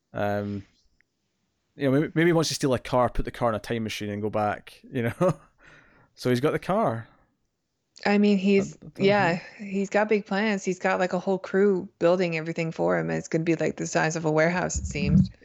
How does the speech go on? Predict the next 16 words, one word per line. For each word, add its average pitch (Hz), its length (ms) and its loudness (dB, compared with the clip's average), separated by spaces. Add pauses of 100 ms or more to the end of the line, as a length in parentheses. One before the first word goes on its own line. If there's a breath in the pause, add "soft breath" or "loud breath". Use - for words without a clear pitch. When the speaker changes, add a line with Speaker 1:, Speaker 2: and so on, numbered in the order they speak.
(140)
Speaker 1:
It, - 160 -8
it 156 120 0
almost 277 340 2
feels 196 200 4
Speaker 2:
So, 185 100 6
Speaker 1:
like 151 300 -2
Speaker 2:
I 175 80 -4
mean, 185 300 -2 (1120)
it, 175 160 4
it 202 200 2
seems 214 220 2
he 202 60 -4
didn't 202 180 -2
learn 202 220 2
his 190 160 -2
lesson, 220 480 -2